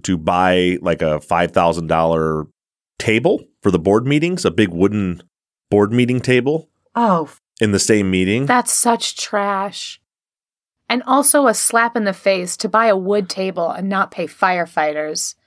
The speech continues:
Speaker 3: That feels, like, really
Speaker 1: Right, and
Speaker 3: on the
Speaker 1: wood burns.
Speaker 3: nose.
Speaker 2: Yeah,
Speaker 3: Wood burns.
Speaker 2: obscene.
Speaker 1: Yeah.
Speaker 3: I don't
Speaker 1: Yeah.
Speaker 3: love that.
Speaker 1: <laughs> Right. Yeah, so essentially I was just, I just kinda, I told them to fuck off and decide, and, I mean, there was a, there was a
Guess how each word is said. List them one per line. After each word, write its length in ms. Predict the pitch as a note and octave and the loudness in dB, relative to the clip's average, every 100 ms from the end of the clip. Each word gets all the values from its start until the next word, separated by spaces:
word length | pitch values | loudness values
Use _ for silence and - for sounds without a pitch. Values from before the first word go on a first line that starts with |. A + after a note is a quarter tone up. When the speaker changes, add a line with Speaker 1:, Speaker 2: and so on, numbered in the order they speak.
| _ _ | _ _
Speaker 3:
That 120 | - | -10
feels, 320 | - A3 G3 G3+ | 0 0 2 0
like, 160 | F#3+ | -4
really 180 | F#3+ G#3 | 0 2
Speaker 1:
Right, 140 | A#2 F2+ | 2 2
and 100 | F2 | 4
Speaker 3:
on 60 | |
the 40 | A2+ | 4
Speaker 1:
wood 120 | A2+ | 4
burns. 300 | A2 B2 E2 | 2 2 2
Speaker 3:
nose. 160 | - F#3+ | 0 0
Speaker 2:
Yeah, 160 | D#3 | 4
Speaker 3:
Wood 180 | A3+ F#3+ | 2 2
burns. 240 | G3+ E3+ D#3+ D#3 | 2 2 0 -2
Speaker 2:
obscene. 140 | E3 | 0
Speaker 1:
Yeah. 240 | G2+ D2+ - _ _ _ _ _ D#3 | 0 0 -6 _ _ _ _ _ -6
Speaker 3:
I 80 | G3 | -2
don't 100 | F#3 | 0
Speaker 1:
Yeah. 40 | |
Speaker 3:
love 200 | E3+ - | -2 -6
that. 380 | D#3+ D#3 D3+ - | -8 -8 -8 -10
Speaker 1:
<laughs> 840 | - D3 - D#3+ - - - - - | -14 -10 -6 -6 -6 -8 -6 -4 -2
Right. 320 | F3+ - - _ _ _ | -4 -4 -12 _ _ _
Yeah, 180 | C#3+ G2+ | 0 2
so 340 | - B2 G#2+ _ _ D#3+ | 2 4 2 _ _ -2
essentially 480 | D3+ G#3+ G#3 F3 | 0 0 4 4
I 140 | B2 A#2+ | 4 4
was 180 | A#2+ A2+ | 0 -2
just, 200 | G#2+ F2+ | -4 -2
I 120 | F#2+ | 0
just 200 | F#2+ - | 0 -2
kinda, 360 | F#2+ F2 D#2+ D#2+ _ _ _ | -2 0 -2 -4 _ _ _
I 100 | D2+ | -12
told 220 | D2+ D#2 C#2 | -8 -8 -8
them 140 | D2 | -12
to 60 | - | -6
fuck 240 | D#2+ - | -6 -2
off 340 | D3+ A#2 - - | -2 -2 -4 -14
and 120 | E2+ E2 | -12 -10
decide, 320 | E2 D#2+ D2+ | -6 -4 -4
and, 260 | E2 D#2+ - _ _ _ _ | -4 -8 -18 _ _ _ _
I 60 | A2 | 0
mean, 100 | B2 | 2
there 100 | D3 | 2
was 120 | B2+ | 4
a, 80 | A2 | 4
there 140 | C#3+ | 4
was 100 | C#3 | 4
a 140 | A2 | 2